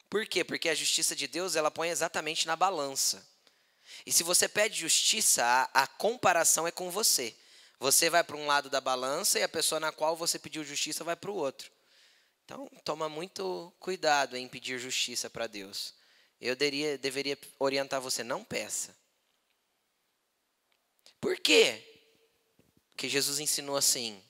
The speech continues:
"Amai os vossos inimigos, orai pelo que vos perseguem. Se alguém te arrancar a tua túnica, dê pra ele também a capa.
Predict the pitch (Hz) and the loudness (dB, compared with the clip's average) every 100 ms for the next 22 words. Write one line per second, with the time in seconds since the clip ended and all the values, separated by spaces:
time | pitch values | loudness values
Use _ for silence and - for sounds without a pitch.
0 | _ _ _ _ _ _ _ _ _ _ | _ _ _ _ _ _ _ _ _ _
1 | _ _ _ _ _ _ _ _ _ _ | _ _ _ _ _ _ _ _ _ _
2 | _ _ _ _ - - 123 131 139 151 | _ _ _ _ -20 -8 -4 0 4 4
3 | 175 160 - 131 131 123 123 120 110 110 | 4 0 -2 0 0 -2 -6 -8 -10 -10
4 | 127 160 180 - - _ _ _ _ _ | -12 -8 -6 -6 -8 _ _ _ _ _
5 | _ _ _ _ _ _ - - _ 139 | _ _ _ _ _ _ -20 -20 _ 2
6 | 143 143 151 196 185 151 135 - 120 113 | 4 8 6 4 0 -6 -8 -8 -6 -6
7 | 110 117 117 - 120 107 - 113 117 123 | -8 -6 -2 -2 -2 -2 -2 0 0 -2
8 | 151 185 _ _ _ _ _ _ _ _ | -8 -14 _ _ _ _ _ _ _ _
9 | _ - - - - 135 143 180 - 160 | _ -20 -18 -6 0 2 2 2 0 -2
10 | 151 165 160 156 147 - 151 151 139 - | 2 2 2 0 -2 -2 -8 -8 -10 -10
11 | 104 98 _ 127 135 139 135 135 120 120 | -12 -14 _ -4 -2 -4 -4 -6 -4 -4
12 | 117 113 110 - 160 | -4 -2 -4 -4 -14